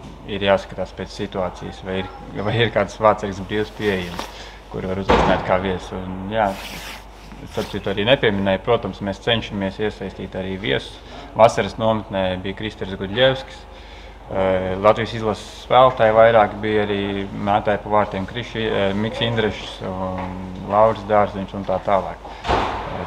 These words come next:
tā kā, protams, mēs centīsimies, centīsimies dabūt visus, kurus varam.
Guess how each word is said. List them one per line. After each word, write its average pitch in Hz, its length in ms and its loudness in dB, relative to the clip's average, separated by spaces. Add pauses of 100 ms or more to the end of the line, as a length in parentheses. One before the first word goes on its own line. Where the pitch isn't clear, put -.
tā 95 160 -4
kā, 95 160 4
protams, 123 500 4
mēs 98 240 -2
centīsimies, 98 800 2
centīsimies 104 640 -2
dabūt 101 420 -2 (720)
visus, 110 400 -4 (240)
kurus 104 260 -2
varam. 95 300 4